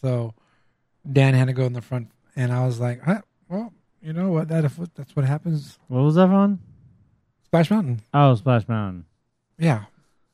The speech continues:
Speaker 2: I must have missed that part.
Speaker 1: Oh. So, uh, yeah, he was all soaked with that, and, um, yeah, like I said, better you than me, 'cause I wasn't trying to get on
Speaker 2: Yeah.
Speaker 1: that.
Speaker 2: Wet socks are not good. Squishing around.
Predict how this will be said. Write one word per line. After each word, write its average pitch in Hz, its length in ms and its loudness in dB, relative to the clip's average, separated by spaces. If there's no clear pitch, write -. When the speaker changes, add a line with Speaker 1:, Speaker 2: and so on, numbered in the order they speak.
Speaker 2:
I 120 80 -8
must 117 200 0
have 104 60 -4
missed 101 200 -6
that 90 180 -8
part. 87 280 -12
Speaker 1:
Oh. 117 260 0
So, 143 500 6
uh, 135 300 4
yeah, 143 320 2
he 143 160 2
was 156 220 2
all 147 140 2
soaked 151 340 -4
with 139 160 0
that, 139 280 0
and, 131 280 -4
um, 123 400 -4
yeah, 117 240 -10
like 123 120 -20
I 127 40 -14
said, 127 280 -14
better 147 300 2
you 147 160 2
than 143 160 0
me, 143 160 0
'cause 120 260 -6
I 123 120 -4
wasn't 123 420 -8
trying - 160 -2
to 107 60 2
get 98 180 0
on 98 220 0
Speaker 2:
Yeah. 120 80 -8
Speaker 1:
that. 120 160 -8
Speaker 2:
Wet 139 240 4
socks 117 600 2
are 110 180 -6
not 98 220 -6
good. 90 320 -10
Squishing 101 600 -10
around. 95 500 -6